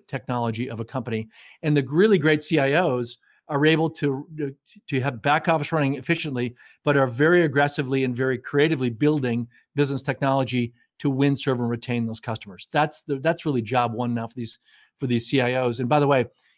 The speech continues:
if you look at tech growth, tech, tech will grow about five percent worldwide this year, but most of that growth is coming in the B T side, not in back office. So this is where all the action is.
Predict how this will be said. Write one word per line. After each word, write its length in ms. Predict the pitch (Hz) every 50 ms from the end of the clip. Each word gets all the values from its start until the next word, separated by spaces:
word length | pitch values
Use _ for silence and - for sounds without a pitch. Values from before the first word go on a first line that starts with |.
| -
if 80 | 151 139
you 80 | 151 160
look 100 | 175 175
at 140 | 175 -
tech 240 | - 170 156 - 131
growth, 380 | - 156 151 131 113 110 - _
tech, 320 | - 180 180 - _ _ -
tech 200 | - 208 208 -
will 80 | 202
grow 180 | 151 165 165 151
about 180 | 143 139 -
five 200 | - 151 143 143
percent 420 | 143 147 - - 143 139 139 135 _ _ _ _ _ -
worldwide 440 | - 131 135 123 120 131 131 131 131
this 180 | 135 127 - -
year, 200 | 139 139 135 _ _ _ _ _ _ _ _ _ _
but 160 | - 147 147 135
most 400 | 127 135 143 156 170 160 - 190
of 60 | 165
that 180 | 160 160 143
growth 400 | 113 147 147 135 117 113 110 - _ -
is 140 | 143 -
coming 320 | - - - 147 143 135 135
in 100 | 131 123
the 60 | 117
B 200 | 107 117 113 110
T 240 | 110 - - 170 165
side, 420 | - - 123 113 110 110 113 - _ _ _ -
not 260 | 127 123 131 127 127
in 100 | 117 113
back 220 | 123 117 113 -
office. 400 | 120 110 101 - - - - - _ _ _ _ _ _ _ _
So 120 | - 135
this 220 | 131 143 151 - 156
is 80 | 135
where 180 | 127 131 123 123
all 120 | 123 120
the 100 | 117 113
action 320 | 113 110 110 - - 101 87
is. 200 | 92 - -